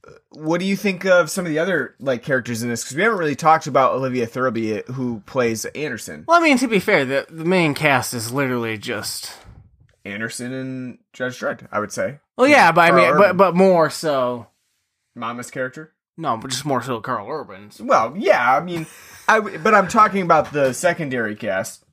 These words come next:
Speaker 1: What did you think about, like, Olivia Thirlby is Anderson.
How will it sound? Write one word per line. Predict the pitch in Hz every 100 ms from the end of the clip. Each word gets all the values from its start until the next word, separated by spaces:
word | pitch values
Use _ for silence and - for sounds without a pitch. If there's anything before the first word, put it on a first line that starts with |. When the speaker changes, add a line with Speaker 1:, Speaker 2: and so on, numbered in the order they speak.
| _ _ - - - -
Speaker 1:
What | 165 180
did | 156
you | 165
think | 165
about, | 143 151
like, | 151 160 -
Olivia | 190 185
Thirlby | 175 160 139 139 135
is | 131 120
Anderson. | 120 113 - 123 113 107